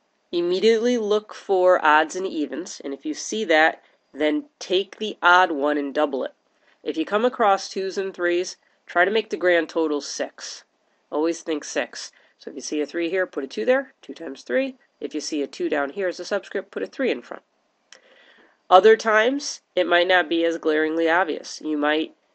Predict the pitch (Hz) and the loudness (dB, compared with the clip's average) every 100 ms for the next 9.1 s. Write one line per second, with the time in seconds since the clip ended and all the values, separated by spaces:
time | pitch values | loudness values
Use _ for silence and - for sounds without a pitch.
0 | - 165 180 156 147 147 151 135 - 143 | -2 4 4 4 2 0 -4 -8 -8 -8
1 | 151 - - 170 165 151 143 - 143 165 | -8 -6 0 2 2 0 -4 -6 -2 2
2 | 233 202 147 139 143 - 151 151 143 135 | 4 4 2 0 -4 0 2 2 0 -4
3 | - - 233 247 143 135 - 156 151 147 | -8 0 2 4 2 0 -6 -6 -4 -2
4 | 139 - - 139 135 135 135 139 131 127 | -4 -4 -10 -6 -6 -2 0 0 -2 -6
5 | 127 131 - _ _ _ _ _ _ _ | -6 -8 -14 _ _ _ _ _ _ _
6 | _ 160 151 175 175 151 156 190 - 185 | _ -2 4 6 6 4 2 2 0 0
7 | 226 185 139 139 139 143 139 147 147 160 | 4 4 2 -2 -4 -6 -4 -6 -4 0
8 | 147 131 - 131 131 139 131 139 160 147 | 2 2 -2 -8 -4 -4 -4 -4 0 -2
9 | - | -4